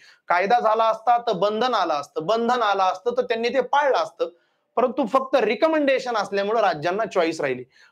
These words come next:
राजस्थान, आंध्र प्रदेश या राज्यात पंचायत समिती प्रभावशाली होती, महाराष्ट्र, गुजरात जिल्हा परिषद प्रभावशाली होती. मग कमिटीचं काय झालं? कमिटीच्या शिफारशी या शिफारशी स्वरूपाच्या राहिल्या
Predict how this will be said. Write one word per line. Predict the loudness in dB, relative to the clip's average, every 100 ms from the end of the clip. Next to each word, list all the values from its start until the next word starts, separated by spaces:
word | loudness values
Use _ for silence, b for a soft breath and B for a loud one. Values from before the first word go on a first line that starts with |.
| b
राजस्थान, | 0 2 2 0 0 2 2
आंध्र | 0 2 2
प्रदेश | 2 2 0 2
या | 2
राज्यात | 2 0 -2 -2
पंचायत | -6 -4 0 0 0
समिती | -2 0 0
प्रभावशाली | 0 0 0 -2 -2
होती, | -2 -4 -8 -12 b b b
महाराष्ट्र, | 0 2 2 -2 -2
गुजरात | 0 2 2 0
जिल्हा | 0 2 2
परिषद | 2 0 -2 -4
प्रभावशाली | 0 0 0 0 -4
होती. | -4
मग | -6 -2
कमिटीचं | 0 0 0 0
काय | 0 0
झालं? | 0 -4 -8 _ _ _ _
कमिटीच्या | -2 -2 0 -2 0 0
शिफारशी | 0 0 0 0 -2 -2
या | 0 0
शिफारशी | -2 -2 0 0 0 0
स्वरूपाच्या | 2 2 0 0 -2
राहिल्या | -2 -2 -4